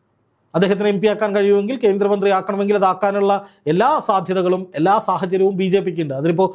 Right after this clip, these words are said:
അദ്ദേഹത്തെ ആക്കാൻ വേണ്ടി ഞാൻ പോവുകയാണെന്നൊന്നും പറയണ്ട. ഇവിടെ ഈ പ്രജ എന്ന വിളി, അതായത് ഈ പ്രജകൾ എന്നൊക്കെ വിളിക്കുന്നത് എന്താണ്? രാജാവ്, തമ്പ്രാൻ, അടിയാളൻ, പ്രജ, ഇതൊക്കെ നിർത്ത്. നിങ്ങളിപ്പോഴും വേറെ ഏതോ കാലഘട്ടത്തിലാണ്. ഇപ്പം ഈ പ്രജ എന്ന് വിളിക്കുമ്പോൾ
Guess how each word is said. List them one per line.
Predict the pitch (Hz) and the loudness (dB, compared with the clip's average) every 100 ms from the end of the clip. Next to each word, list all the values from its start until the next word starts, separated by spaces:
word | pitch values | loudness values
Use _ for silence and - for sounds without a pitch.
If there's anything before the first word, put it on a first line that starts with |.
| - _ 131 | -8 _ -2
അദ്ദേഹത്തെ | 139 151 233 254 240 | 0 2 0 0 0
ആക്കാൻ | 254 233 240 226 | 0 0 -2 -2
വേണ്ടി | 214 208 214 | -2 0 -2
ഞാൻ | 196 190 196 | 0 0 0
പോവുകയാണെന്നൊന്നും | 190 190 190 185 180 170 | -2 0 0 0 -4 -2
പറയണ്ട. | 147 123 98 - _ _ _ _ - | -2 -4 -12 -20 _ _ _ _ 0
ഇവിടെ | 220 285 247 233 | 2 2 0 -2
ഈ | 220 180 | -4 -2
പ്രജ | 214 196 | 0 2
എന്ന | 247 254 247 233 | 2 2 0 0
വിളി, | 196 185 170 127 _ _ _ _ | -2 0 -2 -4 _ _ _ _
അതായത് | 196 220 214 208 208 - _ - | 2 2 4 0 -4 -18 _ -10
ഈ | 185 | -2
പ്രജകൾ | 190 190 254 285 | 0 2 0 0
എന്നൊക്കെ | 269 233 | -2 -2
വിളിക്കുന്നത് | 196 202 190 165 | -2 0 -2 -2
എന്താണ്? | 160 165 151 139 | 0 0 0 0
രാജാവ്, | 147 160 185 180 170 | 0 2 0 0 -2
തമ്പ്രാൻ, | 147 156 165 165 147 | -2 -2 0 0 -2
അടിയാളൻ, | 143 165 160 151 131 | -2 0 0 -2 -6
പ്രജ, | 143 156 | -4 -2
ഇതൊക്കെ | 151 208 320 214 | -2 -4 -6 -6
നിർത്ത്. | 160 151 156 - 156 - _ _ _ _ _ | -2 -2 -4 -2 -4 -4 _ _ _ _ _
നിങ്ങളിപ്പോഴും | 170 262 220 262 262 208 | 0 0 0 0 0 2
വേറെ | 190 226 | 2 2
ഏതോ | 226 220 202 | 2 0 0
കാലഘട്ടത്തിലാണ്. | 170 180 170 180 156 120 104 _ _ _ _ _ | -2 -2 -4 -6 -6 -8 -10 _ _ _ _ _
ഇപ്പം | 190 | -2
ഈ | 190 | 0
പ്രജ | 190 214 | 0 2
എന്ന് | 277 269 | 2 0
വിളിക്കുമ്പോൾ | 254 226 240 | 0 0 -2